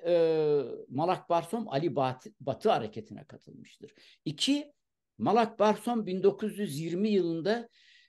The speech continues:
rejim tarafından, Kuvayi Milliyeciler diyelim senin şeyinle ama yani bölgedeki saldırılar karşısında Türk, bir tek Kuvayi Milliyeciler değil, Ermenilerin geri, geri dönmesinden rahatsız olan,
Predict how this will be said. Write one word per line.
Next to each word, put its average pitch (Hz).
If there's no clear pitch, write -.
rejim 160
tarafından, 127
Kuvayi 160
Milliyeciler 156
diyelim 110
senin 131
şeyinle 117
ama 175
yani 127
bölgedeki 160
saldırılar 160
karşısında 113
Türk, -
bir 220
tek 196
Kuvayi 165
Milliyeciler 151
değil, 156
Ermenilerin 160
geri, 147
geri 165
dönmesinden 156
rahatsız 135
olan, 123